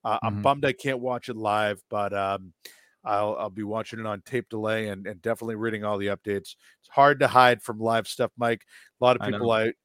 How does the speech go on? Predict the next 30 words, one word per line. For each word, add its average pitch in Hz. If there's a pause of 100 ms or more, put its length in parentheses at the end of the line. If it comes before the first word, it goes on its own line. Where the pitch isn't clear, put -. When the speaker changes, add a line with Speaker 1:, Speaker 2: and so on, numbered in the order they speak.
Speaker 1:
I've 107
seen, 120
they're 110
like, 101
uh, 95
if 95
they 101
can't 117
watch 110
live, 104
"Don't 160
tell 175
me 160
anything." 127 (420)
You 117
Speaker 2:
Mm-hmm. 104
Speaker 1:
can't 185
keep 180
a -
secret 156
in 123
twenty 120
twenty-four. 101
It's -
not 120
gonna 113
happen. 107 (360)
So, 113 (340)
Speaker 2:
Mm-hmm. 123
Speaker 1:
uh, 107